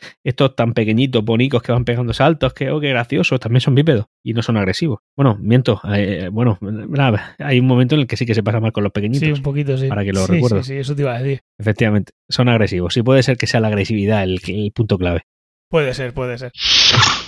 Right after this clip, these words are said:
Speaker 2: Bien, pues ahora vamos a pasar a la sección ciencia o ficción, que hace tiempo que no hacemos, es una ci-, sección en la que hacemos un pequeño...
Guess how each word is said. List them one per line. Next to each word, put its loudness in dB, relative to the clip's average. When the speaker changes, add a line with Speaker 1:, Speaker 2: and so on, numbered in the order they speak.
Speaker 2:
Bien, 2
pues -4
ahora 0
vamos -2
a 0
pasar -2
a -2
la -4
sección -2
ciencia 4
o -2
ficción, 0
que -2
hace 0
tiempo 0
que 0
no 0
hacemos, 2
es -2
una -2
ci-, -4
sección -2
en 2
la 0
que -4
hacemos -2
un 2
pequeño... 0